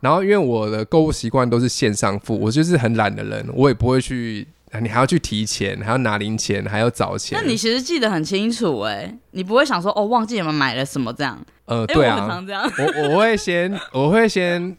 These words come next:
Speaker 1: 查一下我的虾皮的购物记录。诶，
Speaker 2: 嗯。
Speaker 1: 我想我最近有，有想要买底片，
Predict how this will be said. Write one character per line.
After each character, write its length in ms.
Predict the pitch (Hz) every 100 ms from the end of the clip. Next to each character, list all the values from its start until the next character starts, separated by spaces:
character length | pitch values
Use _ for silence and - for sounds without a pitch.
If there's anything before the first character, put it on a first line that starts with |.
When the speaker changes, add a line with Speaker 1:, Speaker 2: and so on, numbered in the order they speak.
| _
Speaker 1:
查 300 | - 135 127
一 40 |
下 140 | 143 143
我 80 | 110
的 200 | 110 107
虾 240 | 127 131
皮 140 | 120
的 60 | 104
购 200 | - 120
物 100 | 113
记 160 | 113 110
录。 80 | 117
诶， 160 | 202 -
Speaker 2:
嗯。 240 | 269 220
Speaker 1:
我 60 | 170
想 100 | 220
我 80 | -
最 160 | 190
近 140 | 180 139
有， 240 | 110 104
有 120 | 127
想 160 | - 123
要 80 | 131
买 140 | 117
底 200 | - 95
片， 400 | - 110 104